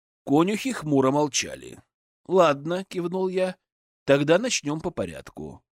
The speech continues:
Вот вы что-нибудь видели?» Я обращался к высокому темноволосому конюху, который прислонился плечом к поленнице.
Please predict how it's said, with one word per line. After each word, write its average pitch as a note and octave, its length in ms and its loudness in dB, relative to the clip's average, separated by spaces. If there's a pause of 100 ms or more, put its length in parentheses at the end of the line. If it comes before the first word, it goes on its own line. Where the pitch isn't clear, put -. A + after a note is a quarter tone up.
(300)
Вот D3 240 -2
вы F#2+ 320 -8 (160)
что-нибудь C#3+ 500 0
видели?» F3+ 460 0 (680)
Я G#3+ 280 2
обращался G3 580 0
к - 80 -16
высокому F3 560 0
темноволосому C3+ 760 2
конюху, F3+ 600 0 (320)
который C4 320 -2
прислонился D3 640 0
плечом A#2+ 480 -2
к - 160 -18
поленнице. - 760 -4